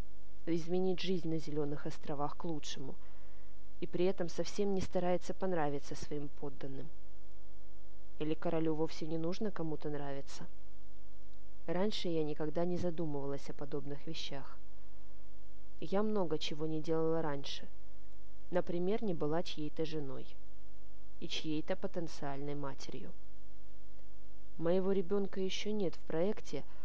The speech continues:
а окружающие уже прикидывают, какая у него может быть судьба.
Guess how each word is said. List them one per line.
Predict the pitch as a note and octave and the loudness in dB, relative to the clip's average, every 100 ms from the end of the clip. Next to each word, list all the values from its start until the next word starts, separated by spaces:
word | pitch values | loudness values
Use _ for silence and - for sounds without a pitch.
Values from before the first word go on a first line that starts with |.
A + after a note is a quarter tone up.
| - - - | 0 0 0
а | D#3+ E3 | 0 0
окружающие | - F3 E3+ G#3 G#3+ - E3 | 0 0 0 0 0 0 0
уже | E3+ F3+ | 0 0
прикидывают, | - G3+ - F#3 D3 C#3 C#3+ - | 0 0 0 0 0 0 0 0
какая | E3 - E3 | 0 0 0
у | |
него | D#3+ D#3+ E3 | 0 0 0
может | E3 D3+ D3+ | 0 0 0
быть | D3 D#3 | 0 0
судьба. | - E3+ C#3+ C3 | 0 0 0 0